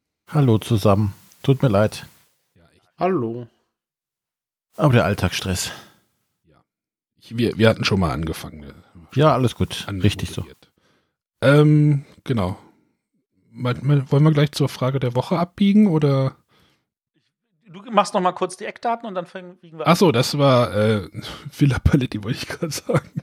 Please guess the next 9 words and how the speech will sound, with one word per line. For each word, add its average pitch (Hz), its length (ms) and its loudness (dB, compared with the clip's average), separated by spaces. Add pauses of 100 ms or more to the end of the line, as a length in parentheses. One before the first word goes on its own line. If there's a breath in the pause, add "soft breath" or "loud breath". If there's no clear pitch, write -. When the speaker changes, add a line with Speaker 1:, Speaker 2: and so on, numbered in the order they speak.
(100)
Speaker 2:
<laughs> - 1600 -8
Äh, 156 240 4
Menara 185 720 6
erschien 175 540 6
bei, 127 560 4
ähm, 117 560 -2 (400)
beim 123 340 0
Zoch - 260 0
Verlag - 500 -4